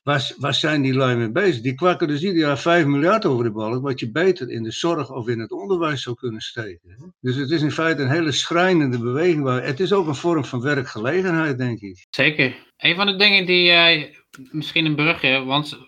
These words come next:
Speaker 2: wat ik vaak teruglees, eh, als je iets post op Facebook, eh, dat, dan gaat het vaak over een zaak tegen de staat. En dat is ook iets wat we hebben besproken met de
Speaker 1: Ja.
Speaker 2: stichting.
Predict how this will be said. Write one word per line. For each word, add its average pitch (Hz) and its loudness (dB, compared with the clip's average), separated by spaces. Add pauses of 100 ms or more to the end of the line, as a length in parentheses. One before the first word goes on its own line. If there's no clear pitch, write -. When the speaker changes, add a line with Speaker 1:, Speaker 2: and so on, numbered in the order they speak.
(100)
Speaker 2:
wat 156 0
ik 156 -8
vaak 165 2
teruglees, 147 4
eh, 131 6
als 139 0
je 143 2
iets 131 -4
post 139 2
op 131 -8
Facebook, 135 0
eh, 123 -2
dat, 135 -2
dan 143 2
gaat 180 6
het 165 0
vaak 165 4
over 151 0
een 135 -4
zaak 156 2
tegen 143 4
de 123 -6
staat. 117 2
En 123 -10
dat 123 -14
is 127 -12
ook 135 -6
iets 139 -6
wat 135 -8
we 135 -6
hebben 131 -2
besproken 147 -2
met 135 -2
de 127 -14
Speaker 1:
Ja. - -10
Speaker 2:
stichting. 123 0